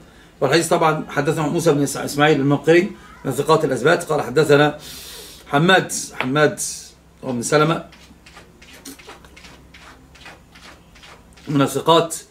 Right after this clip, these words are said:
روى له مسلم أصحاب السنن الأربعة والبخاري مقرونا لأنه تغير بآخرة، آه، عن محمد بن إسحاق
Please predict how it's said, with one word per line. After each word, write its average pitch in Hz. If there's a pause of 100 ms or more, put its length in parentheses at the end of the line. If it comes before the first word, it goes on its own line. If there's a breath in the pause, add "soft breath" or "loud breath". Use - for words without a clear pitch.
(400 soft breath)
روى 151
له 156
مسلم 160
أصحاب 143
السنن 147
الأربعة 143 (120)
والبخاري 143
مقرونا 151 (340 loud breath)
لأنه 151
تغير 170
بآخرة، 135 (560 soft breath)
آه، 127
عن 123
محمد 139 (120)
بن 131
إسحاق 180